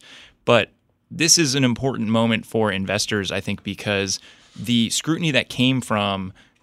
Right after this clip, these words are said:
folks like us, people at C N B C, what have you, people in the financial media, just asking questions and really digging into this business, took what would have been a forty-eight billion dollar I P O and turned it into a valuation of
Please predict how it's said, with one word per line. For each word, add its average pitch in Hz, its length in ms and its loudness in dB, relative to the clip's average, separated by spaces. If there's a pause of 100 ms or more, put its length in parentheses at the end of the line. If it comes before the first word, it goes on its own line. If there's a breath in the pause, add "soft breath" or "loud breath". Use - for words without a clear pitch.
(180 soft breath)
folks - 240 -6
like 101 140 -4
us, - 340 2 (200)
people 101 280 -6
at 95 240 -2
C - 140 -4
N 98 80 -6
B 92 100 -8
C, 127 440 2
what 110 340 -2
have 110 260 0
you, 98 80 -4
people - 240 -6
in 120 140 0
the 120 80 0
financial 104 420 -2
media, 101 340 0
just 131 220 -2
asking 139 300 -6
questions 90 420 -6
and 90 80 -6
really 107 160 0
digging 104 360 -2
into 104 180 -6
this 98 160 -6
business, 117 420 0 (520 loud breath)
took - 300 0 (100)
what 127 180 0
would 135 160 4
have 131 100 0
been 113 380 2 (220)
a 120 100 2
forty-eight 117 580 0
billion 110 320 2
dollar 101 300 2
I 104 120 2
P 104 240 0
O 90 300 0 (480 soft breath)
and 117 160 2
turned 131 200 4
it 117 80 2
into 117 360 2
a 110 80 0
valuation 104 680 0
of 95 240 -8